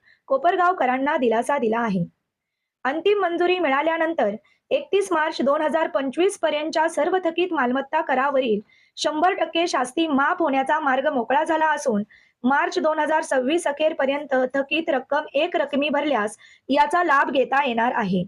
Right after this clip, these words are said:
दोन ऑक्टोबर रोजी कोपरगाव तालुका शेतकरी कृती समितीच्या पदाधिकाऱ्यांनी महात्मा गांधी,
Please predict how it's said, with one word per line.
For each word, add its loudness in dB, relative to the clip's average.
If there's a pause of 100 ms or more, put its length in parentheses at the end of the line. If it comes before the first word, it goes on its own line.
(520)
दोन 2
ऑक्टोबर 0
रोजी 0
कोपरगाव 0
तालुका 0
शेतकरी -2
कृती -2
समितीच्या -2 (400)
पदाधिकाऱ्यांनी 2
महात्मा 0
गांधी, -2